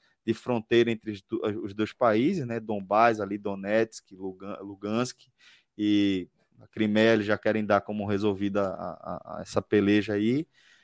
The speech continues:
É, mas o debate segue nessa direção. Acredito que pode ser que a gente esteja mais perto do fim do que do começo do conflito.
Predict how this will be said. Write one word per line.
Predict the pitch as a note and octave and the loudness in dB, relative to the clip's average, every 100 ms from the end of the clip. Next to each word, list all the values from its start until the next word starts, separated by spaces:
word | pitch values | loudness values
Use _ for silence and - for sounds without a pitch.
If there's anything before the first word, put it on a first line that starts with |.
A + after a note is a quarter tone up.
| _ - | _ 4
É, | G#2+ A2 A2 A2 G#2+ A2+ | 8 10 10 8 6 4
mas | B2 C3 C#3 | 4 4 2
o | C#3+ | 4
debate | D3 C3 C3 C3 - | 6 8 8 6 2
segue | C3+ C3 C#3 C#3+ C3 A#2 | 4 4 4 2 2 2
nessa | A#2 A#2+ B2+ | 0 0 0
direção. | C3+ C#3+ - G2+ F#2 G2 | 2 2 0 -10 -10 -12
Acredito | - A2+ A2 A2 _ | -6 -4 -4 -6 _
que | B2+ A#2+ G#2 _ _ _ _ | -2 0 -2 _ _ _ _
pode | D3+ E3+ E3+ | 10 10 8
ser | - C#3+ | 2 2
que | C#3+ | 2
a | C3+ | -4
gente | C3 | -6
esteja | - B2+ | -6 -6
mais | B2+ B2+ - | -4 -6 -4
perto | A#2+ A#2 A2+ | -2 -2 -4
do | A2 | -12
fim | - G#2+ A2 _ _ _ _ _ | -8 -8 -8 _ _ _ _ _
do | G2+ | -14
que | A2 | -12
do | G#2+ | -8
começo | A#2 G#2 G2 - | -4 -4 -4 -8
do | |
conflito. | G#2 G#2+ - E2+ | -10 -12 -12 -14